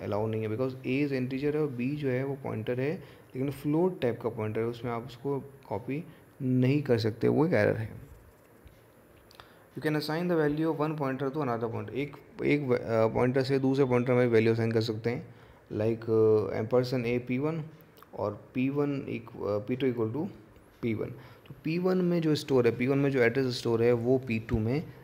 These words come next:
चला जाएगा। अब पॉइंटर पे आप क्या-क्या अरिथमेटिक कर सकते हैं, पॉइंटर पे हम कौन से अरिथमेटिक ऑपरेटर को,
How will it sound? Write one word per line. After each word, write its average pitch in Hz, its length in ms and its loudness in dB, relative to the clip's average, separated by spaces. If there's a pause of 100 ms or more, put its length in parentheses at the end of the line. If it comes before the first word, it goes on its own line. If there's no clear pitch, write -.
(120)
चला 92 360 0
जाएगा। 62 420 -8 (2500)
अब 156 180 -2
पॉइंटर 156 380 4
पे 170 180 2
आप 165 220 2
क्या-क्या 156 420 0
अरिथमेटिक 151 460 -2
कर 139 100 0
सकते 135 300 -8
हैं, 139 80 -2
पॉइंटर 127 420 -4
पे 135 220 -4
हम 131 260 -2
कौन 131 300 -4
से 135 200 -6
अरिथमेटिक 123 560 -4
ऑपरेटर 117 360 -6
को, 135 320 -4